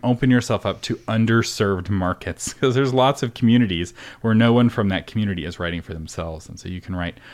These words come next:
for that other audience. But you can see who's leaving reviews. Are they people that are a similar age and ethnicity and gender to you, or are they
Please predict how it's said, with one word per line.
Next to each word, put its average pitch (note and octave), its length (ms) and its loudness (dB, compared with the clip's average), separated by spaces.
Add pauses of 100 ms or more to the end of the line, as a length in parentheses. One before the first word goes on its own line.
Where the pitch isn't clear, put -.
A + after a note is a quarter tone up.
(160)
for - 140 -10
that F2 300 -4
other G2+ 340 -2
audience. F#2 440 -4
But B2 160 -4
you E3+ 100 2
can F3 160 4
see D3+ 400 2
who's D#3+ 260 4
leaving A#2 260 4
reviews. C3 480 0
Are G#2+ 140 0
they A#2+ 280 2 (280)
people D#3+ 380 4
that D3+ 120 4
are A2+ 100 4
a G2+ 40 0
similar C3+ 420 4
age C3 460 2
and G#2 240 -2
ethnicity C3+ 580 0
and G2+ 120 0
gender C3+ 240 0
to C#3 120 -6
you, F#3 140 2
or A#2 120 4
are A2+ 40 2
they A2+ 220 2